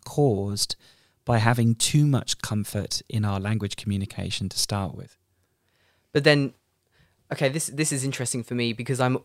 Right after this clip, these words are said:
Speaker 2: never sure, like, with my neighbors, I know them, but we're not really, you know, friends, like, mates. So am I going to say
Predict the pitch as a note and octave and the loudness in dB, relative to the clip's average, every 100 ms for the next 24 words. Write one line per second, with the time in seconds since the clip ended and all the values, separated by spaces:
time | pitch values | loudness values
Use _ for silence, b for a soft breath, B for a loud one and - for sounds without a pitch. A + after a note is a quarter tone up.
0 | - C3+ D3 D#3+ C#3+ B2+ - D3 B2+ A#2 | -8 -8 0 2 4 2 2 4 4 4
1 | G2+ B2 C#3 C3 B2+ C3 E3 E3+ E3+ E3 | 2 0 2 2 2 4 4 6 4 4
2 | D#3+ - - _ _ _ _ _ B2+ C3+ | 2 -2 -8 _ _ _ _ _ -2 4
3 | F3 E3+ E3+ E3 E3 D#3+ _ _ _ _ | 6 6 6 4 2 -2 _ _ _ _
4 | _ C3+ B2+ D3 A#2+ B2+ A2 G2+ - _ | _ 0 2 2 2 0 -2 -4 -10 _
5 | _ _ A#2+ F2 D#2+ - - - C3 C#3 | _ _ -8 -8 -10 -14 -6 0 0 2
6 | C#3+ C#3+ C3 A#2+ G2+ A#2 C#3 D#3 D3+ - | 0 0 0 -2 -2 -2 0 0 2 0
7 | - A2+ G#2+ G#2+ G#2+ G#2 _ _ A2+ G#2 | 2 0 -4 -6 -6 -8 _ _ -8 -6
8 | G2+ G2+ G2 _ _ _ - - G2+ F#2 | -8 -12 -14 _ _ _ -10 -6 -6 -8